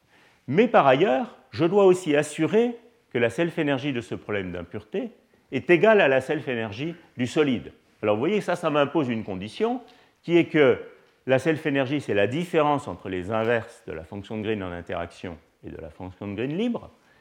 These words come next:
Et si je remets ça dans l'équation qui est ici, je trouve que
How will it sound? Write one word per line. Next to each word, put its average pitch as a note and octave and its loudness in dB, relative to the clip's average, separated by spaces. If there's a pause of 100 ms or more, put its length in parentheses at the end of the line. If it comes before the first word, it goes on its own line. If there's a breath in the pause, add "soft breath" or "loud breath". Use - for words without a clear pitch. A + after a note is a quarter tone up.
(100)
Et A#2 -12
si G3+ -6
je G#3+ 6
remets F3+ 4
ça D3 2
dans A2 -2
l'équation G2 -8
qui G2 -12
est E2 -12
ici, F#3+ -10
je G3 -6
trouve D#3 -2
que G#2 -2